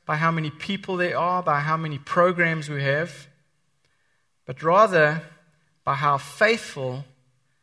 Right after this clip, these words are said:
we have been to him. And Christ's evaluation of every church,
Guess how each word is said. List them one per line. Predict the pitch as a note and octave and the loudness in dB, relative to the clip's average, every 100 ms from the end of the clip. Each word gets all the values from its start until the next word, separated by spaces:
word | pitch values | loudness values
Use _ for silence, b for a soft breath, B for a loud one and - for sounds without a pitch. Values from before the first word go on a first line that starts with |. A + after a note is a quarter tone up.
| _ _ _ _ | _ _ _ _
we | C3+ C3+ | -4 -2
have | C3 C3 | -2 -4
been | D3 C#3+ C3+ C#3 | -6 -6 -10 -16
to | - | -10
him. | B2 A2+ G#2 G#2 - _ _ _ _ _ _ _ _ _ _ _ _ _ _ _ - | -8 -8 -10 -16 -20 _ _ _ _ _ _ _ _ _ _ _ _ _ _ _ -20
And | B2+ | 0
Christ's | F3 F#3 E3 | 2 2 0
evaluation | D3 F3 E3+ E3 F#3+ - D3+ | 2 4 6 6 4 2 -6
of | C3 C3+ | -8 0
every | F#3+ C4+ - | 0 0 -8
church, | A#2 G2 - - | -8 -10 -12 -18